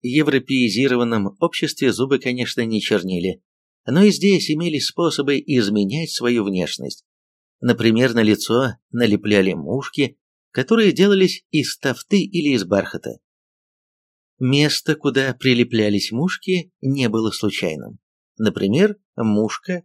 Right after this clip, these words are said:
в углу глаза означала «Я вами интересуюсь», мушка на верхней губе «Я хочу целоваться». А поскольку в руках у женщины был веер, движения которого также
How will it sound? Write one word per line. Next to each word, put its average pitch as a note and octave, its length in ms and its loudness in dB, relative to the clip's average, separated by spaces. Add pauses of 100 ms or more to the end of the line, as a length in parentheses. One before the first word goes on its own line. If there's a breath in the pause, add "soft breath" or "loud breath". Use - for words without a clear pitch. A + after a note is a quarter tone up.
(140)
в G#2+ 120 0
углу A2 300 2
глаза D#3+ 400 0
означала A#2 760 -2 (520)
«Я C#3 300 -2
вами D#3+ 520 -4
интересуюсь», C3+ 840 -2 (420)
мушка A2+ 420 0
на G2+ 120 6
верхней G2+ 360 2
губе G#2 400 0 (460)
«Я D3+ 200 2
хочу D#3 300 0
целоваться». G2 720 -2 (640)
А A#2 120 -4
поскольку A2 500 2
в G2 60 0
руках G2 460 0
у F2 100 -2
женщины G2 520 -2
был G2+ 240 2
веер, F3 440 0 (460)
движения B2 540 4
которого B2 460 2
также G#2 720 0